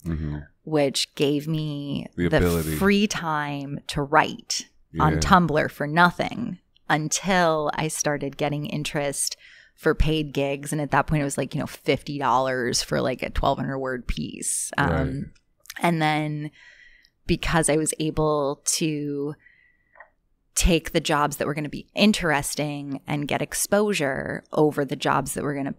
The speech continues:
Speaker 2: pay me well immediately, I was able to build a career, and Slate actually pays me pretty decently.
Speaker 1: Right.
Speaker 2: I'm, I have a contract with Slate getting paid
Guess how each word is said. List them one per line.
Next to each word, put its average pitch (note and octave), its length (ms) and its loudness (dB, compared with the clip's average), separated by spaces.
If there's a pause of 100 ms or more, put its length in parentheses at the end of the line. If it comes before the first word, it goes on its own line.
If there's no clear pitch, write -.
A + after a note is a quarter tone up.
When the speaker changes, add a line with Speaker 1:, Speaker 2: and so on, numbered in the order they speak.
(180)
Speaker 2:
pay F#3 240 4
me E3 160 2
well C#3 240 0
immediately, C3+ 720 -4
I B2+ 80 -2
was C#3+ 140 -2
able C#3 200 -2
to C#3 80 -4 (200)
build G#3 240 10
a E3 60 8
career, C#3 760 -6
and D3 180 0
Slate D#3+ 400 0 (100)
actually G#3 460 0
pays F3 320 -2
me G3 100 -4
pretty D#3 340 -4
decently. - 720 -4
Speaker 1:
Right. D#2+ 360 -2 (280)
Speaker 2:
I'm, D3 240 0 (100)
I D#3 40 2
have D3 120 2
a C#3 40 -4
contract A#3 600 0
with C4 120 -2
Slate - 580 -4
getting D3+ 260 0
paid D3 460 -2